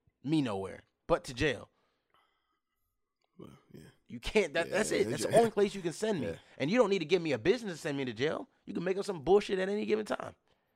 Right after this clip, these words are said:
Speaker 2: It's crazy how the, uh, the idea that lighter is better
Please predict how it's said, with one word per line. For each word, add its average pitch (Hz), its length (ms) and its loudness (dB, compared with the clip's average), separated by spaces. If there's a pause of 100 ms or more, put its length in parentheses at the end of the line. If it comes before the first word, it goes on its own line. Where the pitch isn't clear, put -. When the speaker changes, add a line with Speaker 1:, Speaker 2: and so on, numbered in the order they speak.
(1200)
Speaker 2:
It's - 120 -14
crazy 151 320 -4
how 87 360 -6 (1300)
the, 90 380 -6
uh, 78 540 -10 (1200)
the 90 180 -10
idea 90 440 -8
that 85 180 -14
lighter 85 400 -10
is 80 140 -12
better 76 440 -14